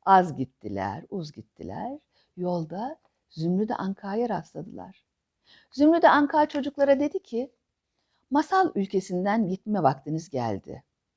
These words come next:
Kaf Dağı'nın kraliçesi Şahmeran gelmeden buradan uzaklaşın." Sonra da çocukları kanadına bindirip masal makinesine götürdü. Eğer o gün Zümrüt Anka olmasaydı,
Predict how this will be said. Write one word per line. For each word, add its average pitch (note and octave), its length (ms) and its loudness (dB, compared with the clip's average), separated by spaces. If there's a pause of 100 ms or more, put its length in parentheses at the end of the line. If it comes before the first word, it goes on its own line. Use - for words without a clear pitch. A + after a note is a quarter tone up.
(360)
Kaf - 320 -6
Dağı'nın E3 400 0
kraliçesi D3 800 -4 (260)
Şahmeran E3 720 -2
gelmeden D3 720 0 (240)
buradan B2+ 300 -8
uzaklaşın." A#2 720 -8 (1080)
Sonra F4+ 400 2
da D#4+ 280 4 (240)
çocukları A#3+ 540 0
kanadına G#3 540 0
bindirip F#3+ 560 0 (320)
masal C4+ 360 -4
makinesine F3 580 -4
götürdü. F#2+ 640 -10 (840)
Eğer D#4 320 8
o D4 180 2
gün C#4 260 2 (200)
Zümrüt A#3 380 2
Anka F#3 480 2
olmasaydı, D#3 1000 -4